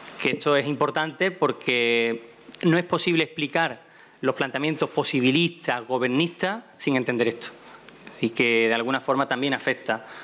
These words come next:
al campo de la izquierda ese proceso de derechización y que, eh, nosotros ya lo hemos visto. Si nosotros desde Podemos en Andalucía, desde Adelante Andalucía, hemos hecho un planteamiento de no cogobiernos con el psoe, que no tiene la, el mismo marco,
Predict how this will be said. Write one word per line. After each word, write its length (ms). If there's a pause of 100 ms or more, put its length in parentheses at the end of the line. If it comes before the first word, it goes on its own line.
(260)
al 360
campo 280
de 80
la 60
izquierda 520
ese 160
proceso 340
de 60
derechización 800
y 120
que, 340 (420)
eh, 520 (340)
nosotros 240
ya 80
lo 60
hemos 180
visto. 300 (100)
Si 160
nosotros 440 (480)
desde 300
Podemos 300
en 40
Andalucía, 440
desde 100
Adelante 260
Andalucía, 500
hemos 180
hecho 120
un 60
planteamiento 520
de 80
no 120
cogobiernos 400
con 120
el 120
psoe, 340 (680)
que 160
no 280
tiene 360
la, 120
el 400
mismo 340
marco, 560